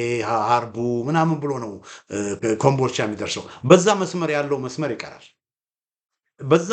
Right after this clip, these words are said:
መስመር ግን እስከ፣ እስከ ከሚሴ ምናምን ድረስ ብቻ ነው ክፍት የሆነው እንጂ በመካከል የሸዋ ፋኖች በተለያየ እንቅስቃሴ ኦፕሬሽን እያደረጉ ስለሆኑ በዛ መስመር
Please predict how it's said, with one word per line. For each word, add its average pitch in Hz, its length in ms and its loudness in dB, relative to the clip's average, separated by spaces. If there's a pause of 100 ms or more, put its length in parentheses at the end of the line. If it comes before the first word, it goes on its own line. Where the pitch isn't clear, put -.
መስመር 202 420 -4
ግን 233 200 -6 (140)
እስከ፣ - 220 -8 (960)
እስከ - 220 -4
ከሚሴ 180 340 0 (120)
ምናምን 151 380 -4
ድረስ 131 260 -6
ብቻ 120 260 -12
ነው 98 160 -6
ክፍት - 300 -8
የሆነው 85 400 -6 (1200)
እንጂ 156 200 -2
በመካከል 180 640 0 (460)
የሸዋ 143 360 2
ፋኖች 165 500 0
በተለያየ 165 540 -4
እንቅስቃሴ 147 560 -6
ኦፕሬሽን 156 440 0
እያደረጉ 147 480 0
ስለሆኑ 165 340 -4 (960)
በዛ 143 360 2
መስመር 170 320 -2